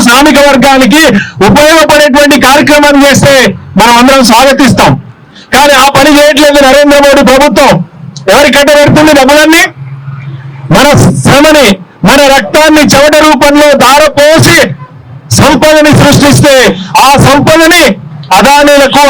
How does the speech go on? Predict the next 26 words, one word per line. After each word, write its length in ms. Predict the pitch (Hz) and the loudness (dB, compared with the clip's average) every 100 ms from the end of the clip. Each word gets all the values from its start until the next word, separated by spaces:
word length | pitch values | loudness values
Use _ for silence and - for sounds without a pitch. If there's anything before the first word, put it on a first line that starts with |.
| 247 | 2
అంబానీలకు, 640 | 269 285 285 285 277 269 262 | 2 2 2 2 0 0 0
బడా 200 | 240 277 277 262 | 2 2 0 0
పెట్టుబడిదారులకు 880 | 247 320 302 302 294 294 311 339 294 196 - - - 185 | 0 0 0 2 2 2 0 0 0 0 -4 -8 -2 0
మన 120 | 247 240 | 2 0
రక్తాన్ని 360 | 233 302 302 285 | 0 0 0 0
అంతా 160 | 254 269 208 | 0 0 2
దోచిపెట్టే 480 | 262 339 - 294 285 | 0 0 0 0 0
దానికోసం 500 | 269 262 262 247 254 247 202 - - 175 | 2 2 0 0 2 2 0 -6 -8 -2
ఈరోజు 260 | 220 254 247 220 | 0 2 2 2
నాలుగు 220 | 247 240 226 | 2 2 0
లేబర్ 260 | 247 240 214 | 0 0 0
కోడ్లను 280 | 214 214 202 | 0 2 2
తీసుకొచ్చింది. 540 | 190 190 185 151 127 127 - 131 175 | 0 0 0 0 0 -4 -6 -4 0
అందుకనే 400 | 269 269 285 285 220 180 - 196 | 0 0 0 0 -2 -4 -4 -2
ఆ 20 | 240 240 233 | 0 2 2
నాలుగు 320 | 294 302 285 254 | 2 2 2 2
లేబర్ 340 | 277 294 294 - | 2 2 0 0
కోడ్లని 440 | 285 285 277 285 254 185 - - | 0 2 2 2 0 -2 -6 -2
రద్దు 260 | 226 247 302 311 | -2 0 0 0
చేయమని 360 | 294 277 277 262 | 2 2 2 2
మనం 120 | 254 240 | 2 2
మొదటి 280 | 262 254 254 | 2 0 2
డిమాండ్ 320 | 262 254 247 233 | 2 2 0 0
ఈరోజు 200 | 254 254 240 | 0 0 0
జరుగుతున్నటువంటి 720 | 247 254 240 208 226 214 214 202 - - | 0 0 0 0 0 0 0 -2 -4 -2
మన 100 | 196 | 0